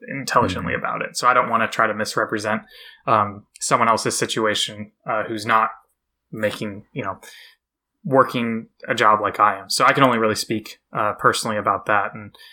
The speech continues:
Speaker 1: uh, but I think it's kind of been bred into us is this idea, like, the, the measure of value is, like, net worth. And I think we can see this when we kind of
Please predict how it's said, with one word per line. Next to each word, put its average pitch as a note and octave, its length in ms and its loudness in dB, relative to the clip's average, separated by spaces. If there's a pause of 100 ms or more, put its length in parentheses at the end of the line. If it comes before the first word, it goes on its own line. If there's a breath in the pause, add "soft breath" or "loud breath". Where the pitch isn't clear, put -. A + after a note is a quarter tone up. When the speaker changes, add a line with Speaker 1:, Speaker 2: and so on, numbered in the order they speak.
(260 loud breath)
Speaker 1:
uh, A#2 300 4 (280)
but D3 140 2
I D3 60 4
think E3 160 6
it's D3 100 2
kind F3 160 4
of D3+ 80 4
been C3+ 140 4
bred A#2+ 240 4
into A#2 300 2
us G#2+ 180 0
is G#2+ 80 -4
this A2 160 -2
idea, A2+ 280 4
like, G#2 160 0 (380 loud breath)
the, A#2+ 360 2
the A#2+ 120 2
measure C#3 480 2
of A2 160 0
value A2 500 2
is, G#2 220 -8
like, G2+ 300 -4
net A2+ 200 0
worth. B2 380 -6 (600)
And A#2 320 2
I C3 120 2
think D3 320 -2
we C#3 160 -2
can B2 160 -8
see - 180 0
this A#2+ 260 2
when A#2 160 0
we A2 120 -2 (120)
kind A#2+ 200 -2
of G#2+ 60 -4